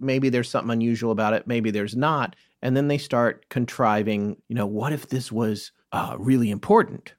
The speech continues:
You know, what if we just twist this story a little bit to generate interest in rebuilding the abbey? And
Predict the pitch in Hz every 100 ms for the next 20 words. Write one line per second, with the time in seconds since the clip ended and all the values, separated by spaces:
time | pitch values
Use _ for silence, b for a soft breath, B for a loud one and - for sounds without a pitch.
0 | - 120 113 107 120 156 160 147 131 120
1 | - _ - - 190 185 147 135 - 151
2 | 156 127 107 101 95 92 98 - b b
3 | b b - 135 117 107 107 143 139 127
4 | 117 131 127 117 107 113 110 107 110 107
5 | 104 98 98 98 98 98 92 101 104